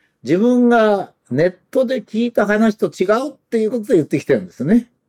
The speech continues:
<laughs> えー、そしたらテレビっていうのはどういうものを、せっかく専門家呼んでですね、我々とあのテレビはその頃すごく隆盛でしたからね、視聴率も高くて、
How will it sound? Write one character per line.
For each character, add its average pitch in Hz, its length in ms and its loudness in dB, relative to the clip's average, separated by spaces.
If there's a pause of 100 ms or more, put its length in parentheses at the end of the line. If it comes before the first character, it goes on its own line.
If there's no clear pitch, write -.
<laughs> - 1160 -14
え 143 200 2
ー、 135 40 2
そ 196 160 0
し - 180 -14
た 285 140 -2
ら 208 180 2
テ 214 200 2
レ 233 120 2
ビ 165 140 -2
っ 123 60 -10
て - 120 -8
い - 20 -8
う 135 40 -8
の 131 140 -4
は 120 80 -4
ど 196 320 2
う 214 60 -2
い 208 100 -2
う 202 80 -2
も 196 140 -6
の 202 140 0
を、 127 180 -2 (220)
せ 170 180 -2
っ - 20 -6
か 247 240 -2
く 190 60 -8
専 208 220 0
門 208 160 -2
家 185 160 0
呼 185 100 -4
ん 185 40 -8
で 185 80 0
で 120 140 -2
す - 120 -10
ね、 110 80 -4
我 156 240 0
々 190 160 -2
と 180 200 2
あ 175 40 -2
の 170 140 -12
テ 180 120 -2
レ 160 100 0
ビ 139 120 0
は 110 200 2
そ 131 120 -8
の 143 120 -6
頃 123 160 -4
す - 120 -8
ご 147 140 0
く 107 160 -6
隆 131 200 0
盛 143 200 2
で 135 120 -2
し - 60 -8
た 104 120 -2
か 90 80 -10
ら 98 100 -10
ね、 160 160 -4
視 - 80 -14
聴 165 140 2
率 127 120 -4
も 113 100 0
高 147 200 2
く - 60 -14
て、 - 240 -6